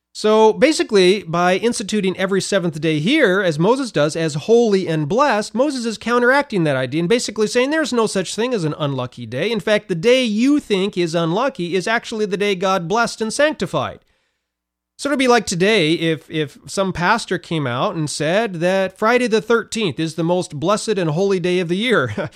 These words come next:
<laughs> You know, a lot of people say, "What? Friday the thirteenth? No, that's an unlucky day." Well, that's what Moses is doing here. Some Mesopotamian religions thought that every seventh day was unlucky. And Moses is saying, "No, this is the blessed, blessed day of the week. This is the sanctified day. This is the holy day."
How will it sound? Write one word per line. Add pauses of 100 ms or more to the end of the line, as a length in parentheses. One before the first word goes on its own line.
<laughs>
You
know,
a
lot
of
people
say,
"What?
Friday
the
thirteenth?
No,
that's
an
unlucky
day." (240)
Well,
that's
what
Moses
is
doing
here.
Some
Mesopotamian
religions
thought
that
every
seventh
day
was
unlucky. (400)
And
Moses
is
saying,
"No,
this
is
the
blessed,
blessed
day
of
the
week.
This
is
the
sanctified
day.
This
is
the
holy
day."